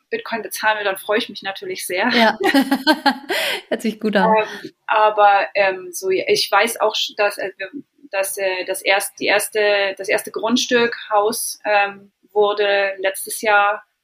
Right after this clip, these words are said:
Speaker 1: offiziell für Bitcoin verkauft.
Speaker 2: Okay,
Speaker 1: Also
Speaker 2: wow.
Speaker 1: legal, das war in den Nachrichten und so weiter. Das
Speaker 2: Ja.
Speaker 1: heißt,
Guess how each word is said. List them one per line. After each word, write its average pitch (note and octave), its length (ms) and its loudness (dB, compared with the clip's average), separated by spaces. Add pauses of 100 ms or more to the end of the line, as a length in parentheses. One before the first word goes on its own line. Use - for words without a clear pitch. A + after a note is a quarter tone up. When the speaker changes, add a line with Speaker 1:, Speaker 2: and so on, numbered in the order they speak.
(120)
Speaker 1:
offiziell A3 720 2
für G#3+ 140 -4
Bitcoin A3+ 360 -2
verkauft. B3 640 -2 (200)
Speaker 2:
Okay, B3+ 420 2
Speaker 1:
Also G4+ 180 2
Speaker 2:
wow. G3+ 120 4
Speaker 1:
legal, G3 340 4
das A#3+ 160 -6
war G3 120 4
in F#3+ 100 -2
den F3+ 140 -4
Nachrichten F3 580 -2
und A#3+ 100 -6
so A#3 100 -8
weiter. A3+ 320 -2
Das G#3+ 80 2
Speaker 2:
Ja. G#3 120 4
Speaker 1:
heißt, G#3 180 -6